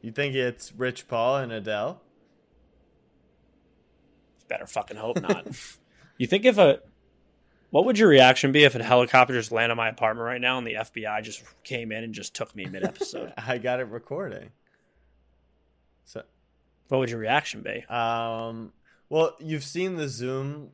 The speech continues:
Speaker 1: ones that people do during class where they kidnap.
Speaker 2: So
Speaker 1: Yeah,
Speaker 2: funny.
Speaker 1: that's pretty
Speaker 2: So
Speaker 1: funny.
Speaker 2: funny.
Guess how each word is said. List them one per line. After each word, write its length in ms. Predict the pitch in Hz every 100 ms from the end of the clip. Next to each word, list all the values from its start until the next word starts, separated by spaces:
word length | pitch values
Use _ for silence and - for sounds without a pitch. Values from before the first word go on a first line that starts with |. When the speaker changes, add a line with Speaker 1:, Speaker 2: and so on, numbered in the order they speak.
| _
Speaker 1:
ones 480 | 151 156 156 170 165
that 180 | 127
people 240 | - 120 120
do 240 | 113 120
during 260 | 117 113 104
class 480 | - 104 101 110 -
where 140 | 113
they 160 | 104 101
kidnap. 460 | - 131 104 104 110
Speaker 2:
So 180 | 160 139
Speaker 1:
Yeah, 60 |
Speaker 2:
funny. 320 | 120 120 113 101
Speaker 1:
that's 220 | 113 117
pretty 140 | -
Speaker 2:
So 180 | - 127
Speaker 1:
funny. 80 | 117 110
Speaker 2:
funny. 260 | 95 90